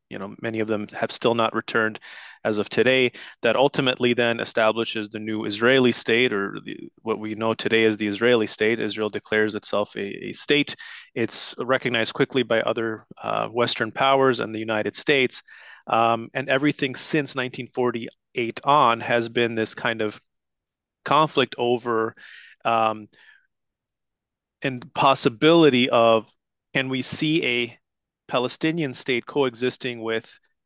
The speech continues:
an existing Israeli state with borders that have been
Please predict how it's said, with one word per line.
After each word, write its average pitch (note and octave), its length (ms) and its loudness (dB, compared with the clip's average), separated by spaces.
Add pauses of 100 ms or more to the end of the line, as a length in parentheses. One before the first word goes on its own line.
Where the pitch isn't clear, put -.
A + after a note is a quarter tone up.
(200)
an B2 100 -6
existing B2+ 540 2
Israeli A#2 480 2
state A2+ 560 -2 (1000)
with C3 260 -2
borders C3+ 540 6
that A#2 340 4
have A#2+ 320 -2
been A#2 400 -4